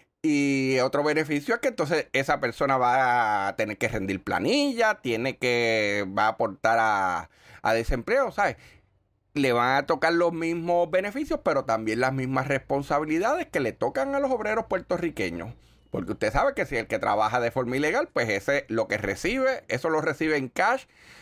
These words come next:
no paga contribuciones, ¿sabe? No le sacan seguro social, no le sacan desempleo, no le sacan nada como le hacen a cualquier otro empleado.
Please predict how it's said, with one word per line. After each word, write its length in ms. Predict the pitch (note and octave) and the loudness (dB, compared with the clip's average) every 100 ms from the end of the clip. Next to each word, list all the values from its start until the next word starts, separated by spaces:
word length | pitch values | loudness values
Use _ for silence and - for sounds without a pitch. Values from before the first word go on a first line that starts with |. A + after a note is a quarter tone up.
| - | -8
no 400 | B2 C3 C#3+ D3+ | -2 2 2 2
paga 1160 | - D3+ G3 G3 F#3+ F3+ E3+ D#3+ D3 C#3 C3+ C3 | 2 4 4 2 2 4 4 4 4 4 4 2
contribuciones, 1200 | C#3+ C3+ C3 C3+ B2+ B2 - F3+ A#3+ B3+ A#3+ G#3+ | -2 -2 -2 0 0 -2 0 0 2 2 0 -2
¿sabe? 240 | F#3 D#3+ B2+ | 0 0 0
No 400 | A#2+ C3+ C#3+ D3 | 0 2 2 2
le 200 | C#3+ C3 | 2 0
sacan 400 | D3 C#3 C#3+ C3 | 0 2 0 0
seguro 420 | C3+ B2 B2 C3 | -2 -2 -2 -2
social, 540 | B2+ A2 D3 F#3 A#3+ | -2 -4 0 0 0
no 140 | G3+ C#3+ | -2 -2
le 140 | C#3+ | 0
sacan 420 | - C#3 C3+ C3 | 0 0 2 -2
desempleo, 400 | A#2+ A#2+ B2+ B3+ | -4 -4 -2 -2
no 140 | A#3 F3+ | 0 -2
le 80 | |
sacan 320 | F#3 G3 F#3+ E3+ | 0 0 0 -2
nada 120 | A3 | -2
como 300 | A3+ E3 C#3+ | 0 2 2
le 80 | C#3 | 2
hacen 300 | C#3+ E3+ C#3+ - - | 0 -4 -6 -16 -2
a 100 | C#3+ | 0
cualquier 300 | C#3+ C3 C#3 | 0 0 0
otro 180 | C#3+ C3+ | 0 -2
empleado. 580 | C3 D#3 G#3 B3 B2+ | -2 0 2 0 -4